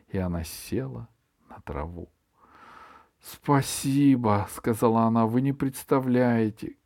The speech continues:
как я перепугалась". "Чё уж там", сказал богатырь и даже покраснел от смущения. "Пустите вы эту дурынду благодарить, она меня разбудила". "Всё равно спасибо. Если бы вы не пришли,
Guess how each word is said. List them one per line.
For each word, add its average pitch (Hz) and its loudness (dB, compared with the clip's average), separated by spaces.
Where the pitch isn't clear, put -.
как 139 -4
я 113 -4
перепугалась". 107 -12
"Чё 277 4
уж - 2
там", 135 2
сказал 107 0
богатырь 117 2
и 101 2
даже 107 4
покраснел 110 2
от - -8
смущения. 98 -4
"Пустите 190 2
вы 170 10
эту 170 6
дурынду 180 4
благодарить, 131 4
она 160 6
меня 131 0
разбудила". 104 -2
"Всё - -8
равно 131 0
спасибо. 135 0
Если 123 2
бы 143 4
вы 156 8
не 143 4
пришли, 160 2